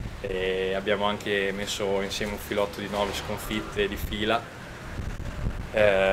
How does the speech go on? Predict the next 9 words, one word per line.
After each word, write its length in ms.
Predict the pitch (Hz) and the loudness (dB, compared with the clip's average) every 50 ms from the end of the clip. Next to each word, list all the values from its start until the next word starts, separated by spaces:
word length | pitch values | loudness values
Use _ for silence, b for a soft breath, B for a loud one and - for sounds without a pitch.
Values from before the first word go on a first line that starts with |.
| 95 95 95 95 92 90 | 6 4 4 4 2 2
al 140 | 92 95 98 - | 2 0 0 4
palazzetto 540 | - 113 107 104 - - - 120 120 120 127 | 6 6 6 6 4 2 2 2 2 2 2
c'era 240 | 117 - 113 101 98 | 0 2 2 0 0
sempre 580 | - - 107 104 104 104 101 101 98 98 98 98 | 0 -2 -2 -2 0 0 0 0 0 0 -2 -2
un 100 | 98 101 | -2 -4
clima 720 | 101 104 107 107 107 104 101 101 95 95 98 95 95 95 95 | -4 -4 -4 -2 -2 -2 0 0 2 2 2 4 4 2 2
di 120 | 95 98 | 0 0
grande 280 | 104 104 104 104 107 104 | 0 2 2 2 0 -2
serenità, 680 | - - 113 104 101 98 101 95 - 120 113 120 123 | -2 -2 -2 -2 -2 -2 -4 0 2 4 4 4 4